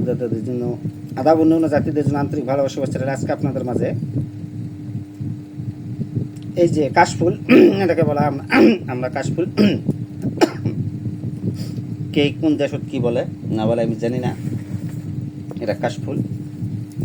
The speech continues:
মনে করো যখন আপনারা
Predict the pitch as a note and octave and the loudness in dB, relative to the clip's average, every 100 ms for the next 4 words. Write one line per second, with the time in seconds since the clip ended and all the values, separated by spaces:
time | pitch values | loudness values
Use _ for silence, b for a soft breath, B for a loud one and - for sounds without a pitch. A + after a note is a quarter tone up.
0 | - D4+ D4+ - - - - - - - | -8 -10 -14 -12 -10 -8 -8 -8 -6 -6
1 | - - - - - - - D3 C#3+ C3+ | -4 -4 -6 -4 -6 -6 -6 -2 -2 0
2 | C3 C3 B2+ - - - - - - - | 2 2 0 -4 -6 -8 -8 -6 -6 -6
3 | - - A2+ C3 C#3 B2 A2+ C3 | -8 -8 -2 0 0 -4 -2 0